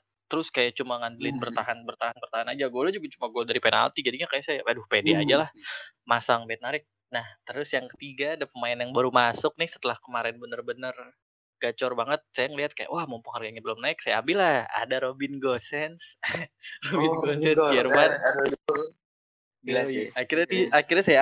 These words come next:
Speaker 1: ambil sih. Ini harganya ternyata ya bisa dibilang murah juga sih, lima, lima. Nah,
Speaker 2: Oh,
Speaker 1: terus
Speaker 2: wow. Iya,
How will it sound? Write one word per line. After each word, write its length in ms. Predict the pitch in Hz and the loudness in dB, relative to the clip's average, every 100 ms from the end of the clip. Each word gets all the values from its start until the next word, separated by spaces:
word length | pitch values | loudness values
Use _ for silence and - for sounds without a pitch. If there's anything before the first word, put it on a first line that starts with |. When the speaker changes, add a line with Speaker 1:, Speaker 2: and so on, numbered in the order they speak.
| 156 | 8
Speaker 1:
ambil 180 | 170 165 143 | 4 0 0
sih. 240 | 143 143 | -2 -4
Ini 120 | 180 202 | -2 2
harganya 360 | 151 160 196 196 | 2 0 -4 -8
ternyata 480 | - 160 160 196 180 - - | -8 -6 -2 2 2 0 -2
ya 160 | 143 | -2
bisa 240 | 139 127 135 | -2 -4 -4
dibilang 540 | 131 127 127 139 185 185 185 _ _ _ | -4 -6 -4 -2 -4 -6 -18 _ _ _
murah 240 | 135 139 127 | -2 -2 0
juga 200 | 147 185 170 | -2 0 2
sih, 80 | 143 | 0
lima, 420 | 127 139 139 127 - - | -2 -2 -2 -2 -6 -6
lima. 320 | 117 113 110 - _ 127 | -6 -4 -4 -6 _ -10
Nah, 320 | 117 107 131 | -8 -8 -6
Speaker 2:
Oh, 80 | 185 | -4
Speaker 1:
terus 220 | 180 123 | -2 -2
Speaker 2:
wow. 220 | 135 113 - - _ _ _ _ 127 | -2 -4 -10 -20 _ _ _ _ -2
Iya, 160 | 139 | 2